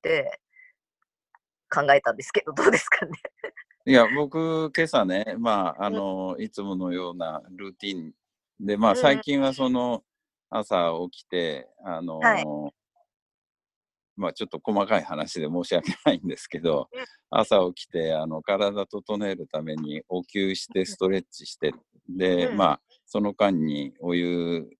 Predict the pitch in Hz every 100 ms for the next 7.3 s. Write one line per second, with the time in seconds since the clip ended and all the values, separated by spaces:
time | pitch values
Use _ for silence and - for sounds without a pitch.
0 | _ - 92 85 80 87 78 - 71 67
1 | - 85 95 85 69 - 107 104 95 80
2 | 73 73 - _ - _ - 143 - -
3 | 87 80 67 - - - 107 113 117 117
4 | 113 110 107 110 104 80 82 - 113 110
5 | 120 110 110 110 107 95 76 - 82 82
6 | - - 90 - - - 73 - 78 76
7 | - 208 240